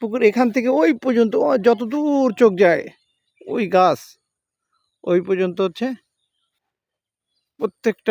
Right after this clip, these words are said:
এক একটা করে পুকুর আছে। অর্থাৎ মাছের ডিম উৎপাদন, পোনা সংরক্ষণ, বড় মাছ সংরক্ষণ, সব ধরনের প্রযুক্তি এখানে ব্যবহার করা হয়।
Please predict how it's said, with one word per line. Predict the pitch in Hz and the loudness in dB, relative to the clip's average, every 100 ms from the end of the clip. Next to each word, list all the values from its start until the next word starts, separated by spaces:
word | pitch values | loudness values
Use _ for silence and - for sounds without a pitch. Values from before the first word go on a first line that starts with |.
| 202 | 0
এক | 190 | 0
একটা | - 185 202 | -4 -6 -4
করে | 226 220 _ _ _ _ - | -4 -6 _ _ _ _ -6
পুকুর | 190 180 156 | -4 0 0
আছে। | 127 _ _ _ _ _ _ _ _ - | 0 _ _ _ _ _ _ _ _ -10
অর্থাৎ | 175 208 165 170 | -4 -2 -2 0
মাছের | 165 165 - 208 196 - _ _ _ _ _ _ _ _ _ 719 698 719 640 640 _ _ _ _ _ _ _ _ _ - - _ - 127 | 2 0 2 2 0 -6 _ _ _ _ _ _ _ _ _ _ _ _ _ _ _ _ _ _ _ _ _ _ _ -20 -20 _ -12 -2
ডিম | 190 190 | 0 0
উৎপাদন, | 190 - 175 180 180 185 _ | -2 -2 0 0 -4 -12 _
পোনা | - 165 180 - | -4 -2 -2 -2
সংরক্ষণ, | 180 180 175 - 180 180 185 202 _ _ 143 | -2 0 -2 -2 -4 -4 -8 -16 _ _ 0
বড় | 160 165 170 | 4 4 2
মাছ | 160 - | -2 -2
সংরক্ষণ, | 180 175 175 - 208 190 | -4 -2 -2 -4 -12 -8
সব | 247 202 | -10 -6
ধরনের | 190 190 185 165 | -4 -2 -2 -4
প্রযুক্তি | 165 170 - 208 | -8 -8 -8 -8
এখানে | 160 156 139 | -6 -6 -4
ব্যবহার | 127 123 127 | -4 -6 -8
করা | |
হয়। | 110 | -14